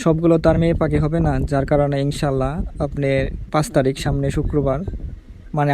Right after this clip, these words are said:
আমরা আমাদের এই খামারের জন্য দুইশো থেকে আড়াইশো শুধু মহিলা পাখি আনবো। তো অবশ্যই সেই ভিডিওটা আপনারা দেখতে পারবেন। তো আমার এই ব্যাচের অনুযায়ী মানে বয়স অনুযায়ী আমি পাখি উঠাবো, মানে তিরিশ দিন বয়সের। তো আমার জন্য দোয়া করবেন।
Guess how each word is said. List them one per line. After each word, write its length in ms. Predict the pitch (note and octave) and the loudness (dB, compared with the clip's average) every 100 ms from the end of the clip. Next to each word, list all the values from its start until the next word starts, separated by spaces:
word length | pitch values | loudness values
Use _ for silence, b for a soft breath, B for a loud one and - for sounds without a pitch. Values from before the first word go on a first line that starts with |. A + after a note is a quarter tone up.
| C#3+ | 2
আমরা 420 | C#3+ C#3+ C#3 D3 C#3+ C#3 | 2 0 2 2 2 2
আমাদের 240 | C#3+ C#3+ C#3+ | 2 2 2
এই 40 | C#3 | 0
খামারের 300 | D3+ C#3+ C#3+ | 0 0 0
জন্য 180 | D3 C#3 C#3+ F#3 - - - D#3+ | 0 -2 -2 -6 -12 -20 -10 2
দুইশো 220 | D#3 D#3 D3+ | 4 4 2
থেকে 140 | D3+ D#3+ | 4 4
আড়াইশো 300 | C#3+ C#3+ E3 D#3+ | 4 4 2 2
শুধু 160 | D#3 D3 C#3+ | 2 0 2
মহিলা 220 | D3 C#3+ | 2 2
পাখি 160 | C#3+ D3 C#3 | 0 0 0
আনবো। 200 | C3+ B2+ - - - B B B | 0 0 -2 -4 -6 B B B
তো 60 | - | 4
অবশ্যই 340 | F3 E3+ F#3 F3+ | 6 6 6 6
সেই 120 | D#3+ D#3 | 6 6
ভিডিওটা 300 | D#3 D#3 D3 C#3+ | 6 6 6 4
আপনারা 240 | D3 C#3 C3+ | 2 2 2
দেখতে 180 | C#3+ D3 C#3+ | 0 0 2
পারবেন। 300 | C3+ C3+ D#3 G3 - - B B B - | 2 0 -2 -4 -6 -12 B B B 0
তো 80 | D3+ C#3+ C#3 C#3+ - - - - - | 4 4 2 0 -4 -6 -6 -4 -2
আমার 180 | D#3+ E3 E3+ E3 | 2 2 4 6
এই 80 | E3+ | 8
ব্যাচের 380 | F3 F3 F#3 F3 E3+ | 8 6 6 4 4
অনুযায়ী 340 | F3 F3 D#3+ D3 D#3+ | 2 4 4 4 4
মানে 100 | D3+ D#3+ | 2 6
বয়স 180 | E3 E3+ F#3 | 6 6 4
অনুযায়ী 260 | F3 F3+ E3 | 4 2 2
আমি 140 | C#3 F3 - - E3+ | 0 0 -2 -2 0
পাখি 260 | D#3 D3+ D3+ D3+ | 2 2 2 2
উঠাবো, 280 | D#3+ C3+ C#3 G#3 - | 2 2 0 -2 -4
মানে 120 | C#3+ C#3+ | -4 0
তিরিশ 200 | D#3 D3+ C#3+ | 2 4 2
দিন 100 | C#3+ C#3 | 2 2
বয়সের। 360 | C#3 - C#3 - - B B B B B - - - | 2 0 -4 -4 -8 B B B B B -16 -6 2
তো 60 | F#3 | 6
আমার 140 | F3+ F3+ | 6 6
জন্য 120 | F#3+ F3 | 6 6
দোয়া 160 | D3+ F3 F3 | 6 6 6
করবেন। 260 | D#3 C#3 | 4 2